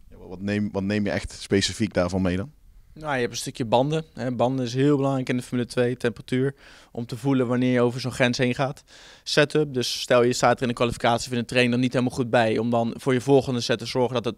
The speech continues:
Speaker 2: wel goed is. Dat is heel erg belangrijk en daar laat ik het <laughs> voor nu even bij.
Speaker 1: Ja, en, en hoe, hoe kijk je verder naar, naar jouw carrière? Wat is, wat, wat is de dream?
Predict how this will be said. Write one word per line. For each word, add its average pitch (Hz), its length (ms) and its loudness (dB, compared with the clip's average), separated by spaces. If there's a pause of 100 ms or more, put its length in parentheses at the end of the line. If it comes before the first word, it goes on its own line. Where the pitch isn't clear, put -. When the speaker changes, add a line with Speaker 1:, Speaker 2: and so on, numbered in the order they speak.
Speaker 2:
wel 120 280 2
goed 143 220 -2
is. 160 260 -6 (340)
Dat 131 180 0
is 123 80 -6
heel 151 200 4
erg 143 120 2
belangrijk 139 540 -2 (260)
en 117 140 -8
daar 113 140 -6
laat 113 180 -6
ik - 80 -20
het - 160 -2 (100)
<laughs> - 100 -14
voor - 140 -12
nu 139 100 0
even 127 220 -6
bij. 117 220 -2 (840)
Speaker 1:
Ja, 98 80 -14
en, 95 140 -10
en 104 140 -6
hoe, 113 160 -2
hoe 123 160 -2
kijk 113 220 0
je 107 120 2
verder 95 360 2
naar, 92 440 -4
naar 92 320 -6
jouw 90 320 -6 (180)
carrière? 95 440 -4
Wat 117 140 -6
is, 87 80 -10
wat, 92 140 -8 (180)
wat 92 140 -4
is - 60 -6
de 101 80 -2
dream? 95 340 2